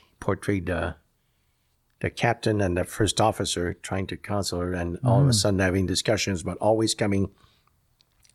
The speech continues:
Speaker 1: to a con-, decision a-, after con-, uh, consulting with each other.
Speaker 2: Mm-hmm.
Speaker 1: And the Borg, of course, saying, "Resistance is futile, you will be assimilated."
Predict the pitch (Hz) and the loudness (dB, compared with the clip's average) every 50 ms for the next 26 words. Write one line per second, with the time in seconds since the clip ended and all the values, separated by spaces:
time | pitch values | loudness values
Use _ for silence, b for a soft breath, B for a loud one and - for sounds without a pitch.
0 | - - 107 104 92 - 98 92 92 85 107 95 - - 143 123 98 104 107 101 | -6 -2 0 0 0 0 0 -2 -2 0 0 0 2 4 2 2 2 0 0 0
1 | 104 107 104 - b b b b b b b b b - 101 95 - - - 101 | 0 0 -2 -4 b b b b b b b b b 2 2 2 2 2 2 2
2 | 101 98 - _ _ _ - - 101 101 90 - - 95 92 90 90 85 85 87 | 2 2 0 _ _ _ -2 0 0 0 0 -4 -4 -2 0 2 2 2 2 0
3 | 87 90 87 - - - 92 90 - - 160 139 104 78 73 76 71 80 80 - | 0 -2 -4 -6 -4 -2 -2 2 2 2 2 2 0 -4 -8 -8 -8 -8 -8 -8
4 | - - 71 76 - - 123 110 104 107 104 98 92 _ _ _ _ _ _ _ | -8 -8 -8 -8 -8 -6 -6 -4 -4 -4 -6 -8 -12 _ _ _ _ _ _ _
5 | _ _ _ _ _ _ _ _ b b b b b b b b b b b - | _ _ _ _ _ _ _ _ b b b b b b b b b b b 0
6 | 110 98 95 95 85 101 107 107 110 101 98 92 - - 98 98 98 - - 98 | 2 4 4 4 4 6 6 6 6 4 2 0 -2 0 0 2 2 2 2 2
7 | 98 101 104 101 82 80 87 82 90 98 90 - - 101 90 87 - 95 85 - | 2 2 2 2 2 2 2 2 2 2 0 0 0 -2 -2 -2 -2 -4 -4 -4
8 | - - 107 113 104 95 87 - - 92 92 98 98 92 90 92 92 90 87 - | -2 2 2 4 2 2 0 0 -2 0 2 2 0 2 2 2 2 0 2 2
9 | 95 90 - - - 117 101 87 78 90 82 76 78 71 | 0 2 4 4 4 4 2 0 0 0 0 0 -2 -4